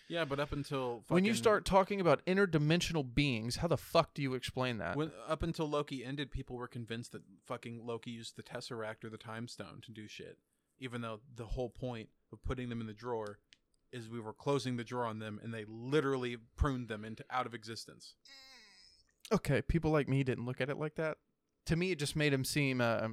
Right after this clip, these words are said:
Speaker 2: no longer, like, no, it may have been the most important thing you thought, but there are bigger things out here.
Speaker 1: Yeah, that's, yeah.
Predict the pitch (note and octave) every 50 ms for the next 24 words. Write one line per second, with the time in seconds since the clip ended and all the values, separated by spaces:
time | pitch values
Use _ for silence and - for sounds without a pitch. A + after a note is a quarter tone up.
0 | A2 - - - _ _ - - - - _ _ _ _ _ _ _ _ _ -
1 | - _ _ - - - C#3+ C#3+ C#3 C#3 C3+ B2+ B2 B2 A#2 G#2+ A2+ B2+ B2 -
2 | D3+ E3 D#3+ C3 A2+ A2+ A2+ B2+ C#3 C#3+ - - C#3 C#3 D3 D3+ D#3 D3 C3+ A#2+
3 | B2 C3+ C3 B2+ B2+ B2+ B2+ B2+ - - C3 - - B2+ - B2 - - A#2+ A#2+
4 | A#2+ A#2 A2+ - - A2+ B2 C3+ C3+ - D3+ - - C#3+ D3+ D#3 C3+ A#2+ C3 B2+
5 | A#2+ B2 - - F#2 F#2+ F#2+ F2+ F2 E2 F#2+ A2+ F#2 D2+ G2 G#2+ - - _ _
6 | _ - D3 C#3+ A#2+ A#2+ A2 - - - C#3 C#3